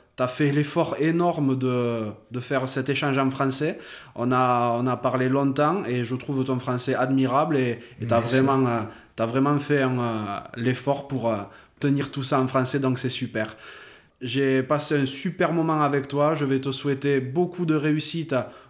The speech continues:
Speaker 1: pour, euh, je l'espère, le reste de ta vie sportive, parce que, comme tu l'as dit, c'est peut-être pas terminé. Et, euh, surtout pour le reste de ta vie professionnelle et personnelle,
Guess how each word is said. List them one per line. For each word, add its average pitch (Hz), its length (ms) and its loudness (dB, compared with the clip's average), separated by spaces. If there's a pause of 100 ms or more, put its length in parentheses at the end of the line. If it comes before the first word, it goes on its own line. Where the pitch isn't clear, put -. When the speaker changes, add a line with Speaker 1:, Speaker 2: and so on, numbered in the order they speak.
(100)
Speaker 1:
pour, 120 280 0
euh, 113 320 0 (540)
je 120 140 -4
l'espère, 151 580 2
le 143 100 2
reste 139 340 0
de 135 140 -2
ta 135 220 2
vie 131 200 -2
sportive, 226 640 -2
parce 131 200 0
que, 139 100 -2 (260)
comme 165 260 0
tu 160 120 -4
l'as 151 140 4
dit, 156 140 -4
c'est 151 220 -6
peut-être 143 400 -2
pas 135 160 0
terminé. 131 540 2 (420)
Et, 135 180 4
euh, 127 220 4
surtout 160 460 -2
pour 147 180 -2
le 139 80 4
reste 143 280 0
de 135 120 0
ta 135 180 2
vie 139 200 -4
professionnelle 147 1000 0
et 131 60 2
personnelle, 139 640 0